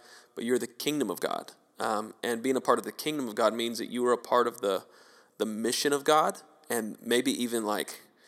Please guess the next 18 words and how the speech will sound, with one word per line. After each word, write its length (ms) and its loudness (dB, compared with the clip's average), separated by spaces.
uh, 260 -2
like 160 -6
it's 120 -2
a 40 2
militant 640 0
term. 420 -6
You 80 -6
know, 80 -6
kingdom 420 -4
has 460 -4
force 480 0
and 100 -12
power 320 -2
and 80 0
authority 480 2
behind 420 -4
it. 120 -6
Um, 340 0